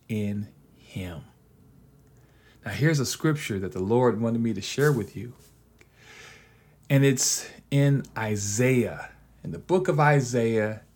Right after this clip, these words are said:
chapter twenty-six, verse three. So if you have your phone app, if you have your laptop, your Kindle, uh, whatever device that you may have, if you have just the old school Bible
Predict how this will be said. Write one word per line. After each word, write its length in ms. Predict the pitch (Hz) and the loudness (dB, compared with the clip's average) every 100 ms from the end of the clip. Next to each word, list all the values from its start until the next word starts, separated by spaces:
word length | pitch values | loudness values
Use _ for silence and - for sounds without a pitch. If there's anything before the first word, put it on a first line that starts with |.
| - | -12
chapter 340 | - 117 117 | -4 -4 -4
twenty-six, 1000 | 98 - 120 104 - - 117 110 - - - _ | -10 -4 -4 -4 -6 -2 0 -2 -6 -16 -18 _
verse 420 | - 104 98 - - | -8 -4 -4 -6 -12
three. 420 | 76 82 - - - - - - - | -10 -10 -10 -16 -20 -20 -20 -20 -16
So 120 | - | -10
if 80 | 95 | -4
you 80 | |
have 180 | 107 123 | 0 0
your 120 | 117 | 0
phone 400 | 104 139 143 139 | 2 4 6 4
app, 340 | 135 135 127 - _ _ _ | 2 2 -2 -8 _ _ _
if 140 | 135 113 | -14 -10
you 120 | 113 | -4
have 340 | 110 110 110 | 2 2 0
your 200 | 104 90 | -4 -4
laptop, 800 | 90 131 147 147 - 139 131 - | 2 6 6 4 -4 -4 -4 -8
your 120 | 135 | -14
Kindle, 760 | - - 147 139 135 127 127 127 - - - - - - _ _ | -12 0 2 4 2 2 0 -4 -12 -20 -20 -20 -20 -20 _ _
uh, 260 | - 107 110 | -8 -6 -6
whatever 500 | 101 101 110 151 143 | -4 2 6 6 6
device 460 | 127 113 127 131 123 | 2 6 8 6 2
that 220 | 120 - | -4 0
you 80 | 120 | 2
may 180 | 120 | 2
have, 380 | 117 117 123 123 | 2 2 0 0
if 120 | 101 | -2
you 120 | 104 107 | -2 2
have 240 | 127 120 | 2 2
just 240 | 131 123 | 0 -2
the 100 | 117 | 0
old 340 | 107 127 143 143 | 2 4 4 2
school 460 | - - 143 143 | -2 2 6 6
Bible 600 | 131 113 123 123 - - | 6 6 6 4 2 -8